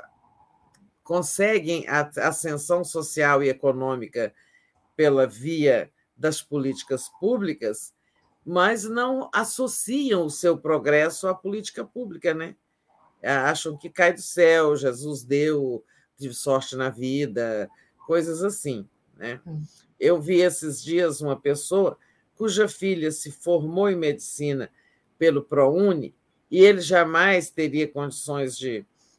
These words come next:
Speaker 1: é, ter pag-, pagar uma faculdade particular de medicina pra filha, né? Ela conseguiu pelo prouni, tudo bem que ela estudou, teve mérito.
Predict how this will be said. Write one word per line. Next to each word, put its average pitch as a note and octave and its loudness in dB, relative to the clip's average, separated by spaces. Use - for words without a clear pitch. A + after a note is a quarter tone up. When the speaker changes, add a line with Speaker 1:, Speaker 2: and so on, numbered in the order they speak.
Speaker 1:
é, B2+ -2
ter D3 0
pag-, C3 -2
pagar C3 2
uma C3 -6
faculdade A#2+ -2
particular C#3+ 2
de C#3 -10
medicina B2 -8
pra A#2+ -2
filha, B2+ -8
né? A#2 -10
Ela B2 -2
conseguiu B2+ -6
pelo A#2+ -4
prouni, C#3 -2
tudo E3 -10
bem D3+ 2
que - -2
ela A2 0
estudou, C#3 2
teve C3 -8
mérito. C3 -2